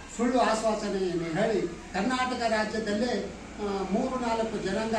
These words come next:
ಬಿ ಜೆ ಪಿಗೆ ಓಟು ಹಾಕಿದರೆ ಕಾಂಗ್ರೆಸ್ಸಿಗೆ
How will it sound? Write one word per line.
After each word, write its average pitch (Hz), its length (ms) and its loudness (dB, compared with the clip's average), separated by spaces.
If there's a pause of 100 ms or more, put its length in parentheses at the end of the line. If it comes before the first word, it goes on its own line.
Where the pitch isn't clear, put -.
(120)
ಬಿ 208 160 -2
ಜೆ 240 160 0
ಪಿಗೆ 214 600 -2 (240)
ಓಟು 233 420 4
ಹಾಕಿದರೆ 226 840 2 (140)
ಕಾಂಗ್ರೆಸ್ಸಿಗೆ 240 1040 0